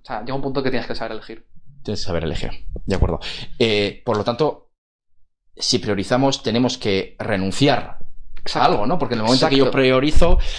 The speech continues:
Speaker 2: a esto estoy diciendo que sí y a esto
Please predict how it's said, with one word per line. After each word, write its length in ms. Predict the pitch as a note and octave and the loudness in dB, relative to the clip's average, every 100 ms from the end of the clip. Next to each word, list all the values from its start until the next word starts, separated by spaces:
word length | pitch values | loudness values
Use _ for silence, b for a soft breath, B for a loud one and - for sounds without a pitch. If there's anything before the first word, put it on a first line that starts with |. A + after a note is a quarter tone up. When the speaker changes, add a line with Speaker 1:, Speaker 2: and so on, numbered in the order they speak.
| B | B
Speaker 2:
a 80 | - | -2
esto 200 | C3+ - | 0 2
estoy 200 | C#3 D3 | 2 2
diciendo 320 | C#3 D3+ C3+ | 2 2 2
que 100 | C#3 | 2
sí 340 | C3+ G3 B3+ - B B B B - - - - | 2 0 -2 -8 B B B B -14 -16 -18 -12
y 140 | A#2+ A2+ | -6 -2
a 80 | C3 | 0
esto 540 | D3+ F#3+ F#3+ - - | 0 0 -2 -4 -20